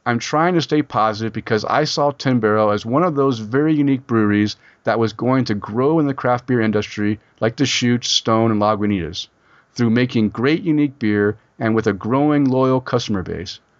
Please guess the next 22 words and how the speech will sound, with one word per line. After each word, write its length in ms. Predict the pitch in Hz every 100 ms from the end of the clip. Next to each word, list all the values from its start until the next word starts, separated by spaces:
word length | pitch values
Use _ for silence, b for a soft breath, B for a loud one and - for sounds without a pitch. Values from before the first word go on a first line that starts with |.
| b b b b
To 120 | 120
see 280 | - 175 196
them 280 | 160 160 143
sell 440 | - - 143 156
out 320 | - 185 156 -
to 80 | 123
big 280 | 143 135
business 380 | 127 131 127 120
hurts 300 | - 147 135
a 60 | 107
bit, 260 | 90 90 - b b
but 120 | 120
because 320 | 113 - 160 139
I 80 | 131
believe 460 | 113 123 170 185
they 140 | 143 120
truly 380 | - 180 175
want 360 | 147 151 180 -
to 80 | 165
continue 400 | 160 - 156 151
to 120 | 135
innovate 460 | 139 120 98 101